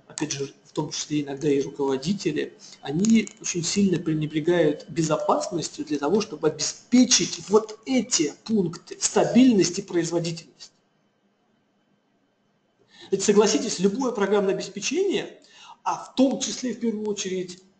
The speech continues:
программное обеспечение антивирусное, оно крайне снижает эти показатели, в том числе и по стабильности. И очень часто из-за того, что там есть требования серьёзные по стабильности, непрерывности работы сервера,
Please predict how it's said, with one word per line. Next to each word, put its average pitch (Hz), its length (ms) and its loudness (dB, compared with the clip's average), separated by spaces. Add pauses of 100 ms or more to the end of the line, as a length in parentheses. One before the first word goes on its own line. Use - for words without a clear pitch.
(160)
программное 185 380 4
обеспечение 170 1000 -4
антивирусное, 190 1120 -4 (300)
оно 233 360 4
крайне 294 520 4
снижает 214 600 2
эти 208 180 -2
показатели, - 720 -4 (580)
в - 40 -20
том 226 240 0
числе 247 480 -2
и 233 100 0
по 185 140 -6
стабильности. 185 720 -4
И 165 80 0
очень 202 260 2
часто 277 400 -6
из-за 160 240 -6
того, 196 240 -4
что 185 400 -2 (300)
там 156 160 -6 (140)
есть 156 400 -8 (140)
требования 143 580 0
серьёзные 147 540 -2
по 139 400 -12
стабильности, 269 500 0
непрерывности 165 640 2
работы - 460 -10
сервера, 131 600 -8